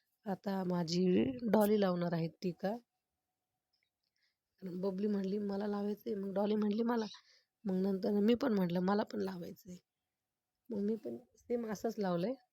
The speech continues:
खूप छान वाटतं, दर्शन घ्यायला पण मस्त वाटल.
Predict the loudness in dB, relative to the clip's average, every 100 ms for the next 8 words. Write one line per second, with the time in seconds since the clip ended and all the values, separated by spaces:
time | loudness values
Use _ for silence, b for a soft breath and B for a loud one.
0 | _ _ _ _ _ _ _ _ _ _
1 | _ _ _ _ _ _ _ _ _ _
2 | _ _ _ _ _ _ _ _ _ _
3 | -12 -8 -2 0 0 0 -2 -4 -4 -8
4 | _ _ -8 -4 -4 -2 -2 0 0 0
5 | 0 -2 -2 -4 -2 0 0 -4